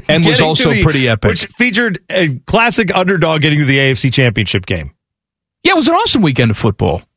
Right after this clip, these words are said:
Speaker 2: Yeah.
Speaker 1: Yeah, but you know what, though? The, the week before, kinda
Speaker 2: Who?
Speaker 1: dog games.
Speaker 2: Who?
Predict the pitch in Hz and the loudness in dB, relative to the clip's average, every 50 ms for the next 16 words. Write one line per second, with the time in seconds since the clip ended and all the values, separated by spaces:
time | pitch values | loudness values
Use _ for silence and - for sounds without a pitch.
0 | _ _ _ _ _ _ - 165 185 170 139 262 - 269 202 202 233 254 247 269 | _ _ _ _ _ _ -2 0 0 2 0 0 0 0 0 0 0 0 -2 -2
1 | 262 - 320 359 415 403 349 - - 147 143 139 123 110 120 117 117 139 185 - | -2 -2 -2 -2 -2 -4 -8 -10 -8 -4 -2 -2 -2 0 2 2 2 2 0 0
2 | - 156 - - 190 220 277 370 370 320 - _ _ _ _ _ _ _ _ _ | 0 -2 0 0 0 0 0 0 -2 -4 -8 _ _ _ _ _ _ _ _ _
3 | _ _ _ _ _ _ - - - 117 120 151 160 143 156 180 208 233 214 208 | _ _ _ _ _ _ -6 -2 0 2 2 2 2 2 2 0 0 0 0 -2
4 | 262 320 359 349 247 147 123 - - - 196 208 233 220 139 107 | -2 0 0 0 0 0 0 0 0 0 0 0 0 -2 -4 -6